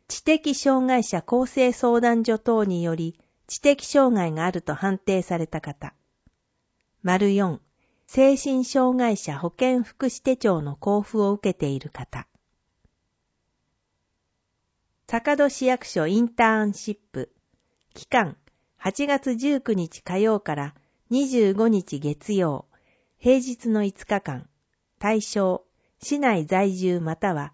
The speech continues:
坂戸市の職員採用試験の受験を検討している大学生、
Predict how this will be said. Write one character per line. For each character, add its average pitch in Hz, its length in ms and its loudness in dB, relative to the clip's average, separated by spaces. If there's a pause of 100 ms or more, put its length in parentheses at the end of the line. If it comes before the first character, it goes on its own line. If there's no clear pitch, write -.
(100)
坂 254 320 -4
戸 277 100 2
市 233 140 -6
の 165 100 -2
職 175 320 -6
員 214 200 0
採 220 320 -2
用 247 180 2
試 - 160 -12
験 180 240 0
の 147 80 -4
受 147 160 -4
験 208 300 2
を 196 100 -2
検 202 280 -2
討 190 240 -2
し - 60 -20
て 185 160 -2
い 170 100 -2
る 165 120 -4
大 180 240 0
学 185 180 -6
生、 - 400 -16